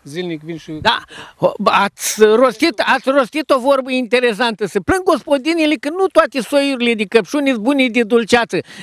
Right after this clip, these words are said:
Speaker 2: A, ale dumneavoastră se pot, ă, prepara, ă, se pot pregăti pentru dulceață, pentru gem?
Speaker 1: Sigur că da. Și noi, unii am făcut și eu și colegul,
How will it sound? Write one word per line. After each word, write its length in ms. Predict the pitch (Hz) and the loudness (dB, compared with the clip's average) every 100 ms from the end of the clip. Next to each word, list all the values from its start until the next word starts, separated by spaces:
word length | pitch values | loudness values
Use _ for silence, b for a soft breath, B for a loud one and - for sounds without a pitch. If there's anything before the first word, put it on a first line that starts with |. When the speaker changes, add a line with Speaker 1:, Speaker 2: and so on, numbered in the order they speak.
| B | B
Speaker 2:
A, 160 | - - | -6 0
ale 260 | 247 269 | 0 2
dumneavoastră 640 | 254 262 254 254 277 269 254 | 2 2 2 4 2 0 -2
se 120 | 190 - | -6 -2
pot, 220 | 233 220 _ | 0 0 _
ă, 280 | 233 233 208 185 190 190 170 | 0 2 2 -2 -8 -8 2
prepara, 500 | 226 220 202 190 247 269 190 185 180 175 | 2 4 2 2 2 0 -2 -2 -4 -4
ă, 40 | |
se 200 | 165 202 196 | -6 -2 2
pot 200 | 208 233 | 4 4
pregăti 460 | - 220 190 185 240 | 2 2 0 -2 -2
pentru 260 | 240 190 | -2 -2
dulceață, 520 | 185 165 170 240 240 202 | -2 0 2 2 0 -2
pentru 320 | 208 185 185 | 0 0 0
gem? 260 | 170 262 208 - | 2 2 -2 -12
Speaker 1:
Sigur 320 | 175 170 156 | -10 -8 -8
că 80 | 135 | -8
da. 160 | 120 | -10
Și 120 | 117 170 | -8 -4
noi, 220 | 175 143 | 0 0
unii 500 | 147 160 147 131 139 | 0 0 -2 -2 -6
am 120 | 143 | -6
făcut 300 | 143 151 170 | -6 -6 -10
și 120 | 147 139 | -8 -6
eu 180 | 175 | -6
și 340 | 190 - 156 139 | -8 -10 -12 -12
colegul, 640 | 143 147 190 185 190 180 | -12 -10 -10 -10 -12 -12